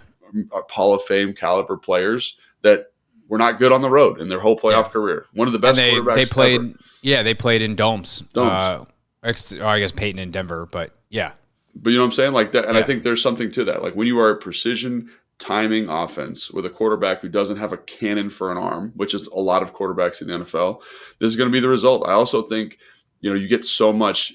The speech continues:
Speaker 1: from that Miami offense, elevation in terms of scheme and the run game. Sometimes I th-, I think after watching that Detroit game, sometimes you just gotta line up, put your, put your mouthpiece in and be like, "Hey, we're gonna beat you."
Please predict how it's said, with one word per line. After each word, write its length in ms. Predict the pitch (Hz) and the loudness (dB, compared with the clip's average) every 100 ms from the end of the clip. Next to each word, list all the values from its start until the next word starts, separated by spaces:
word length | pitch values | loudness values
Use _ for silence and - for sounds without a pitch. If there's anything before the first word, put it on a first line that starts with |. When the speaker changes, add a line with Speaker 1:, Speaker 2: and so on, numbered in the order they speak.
| _ | _
Speaker 1:
from 220 | 101 101 | -4 -2
that 140 | 95 82 | -2 -2
Miami 380 | 87 90 90 | 0 0 -2
offense, 480 | 90 82 - 78 - - | -2 -4 -4 -8 -8 2
elevation 680 | 117 104 95 101 - 110 | 4 4 2 0 -2 -4
in 80 | 95 | -6
terms 340 | 87 92 90 92 | -8 -10 -8 -10
of 140 | 76 | -8
scheme 500 | - - 107 110 110 | -8 -6 -4 -2 -2
and 100 | 101 | -2
the 80 | 87 | -4
run 240 | 90 98 | -4 -4
game. 320 | 101 110 135 139 _ _ _ | -2 -2 -4 -10 _ _ _
Sometimes 520 | - 131 131 131 131 | 0 0 2 0 0
I 100 | - 98 | -2 -6
th-, 160 | - - | -6 -10
I 60 | 92 | -6
think 260 | 117 117 | -2 2
after 320 | 113 107 113 | 2 2 0
watching 320 | 90 90 - 92 | 2 0 0 -6
that 120 | 92 | -8
Detroit 380 | 82 - 90 98 | -8 -4 -4 -2
game, 200 | 113 110 | -4 -2
sometimes 500 | 117 127 139 135 107 | -4 -2 -2 -2 -2
you 60 | |
just 180 | 104 - | -4 0
gotta 160 | 117 87 | 0 2
line 240 | 82 95 | 0 0
up, 300 | 101 104 - _ _ | 0 -2 -12 _ _
put 180 | - - | -12 -12
your, 80 | - _ | -14 _
put 180 | 113 107 | -2 0
your 60 | |
mouthpiece 440 | 92 95 - 107 104 | 0 -2 -2 -4 -2
in 100 | 98 | -4
and 80 | |
be 40 | 90 | -2
like, 200 | 85 - | -2 0
"Hey, 100 | 98 | 0
we're 120 | 87 98 | 0 -2
gonna 100 | 98 | -4
beat 280 | 95 98 | -6 -6
you." 140 | 69 | -8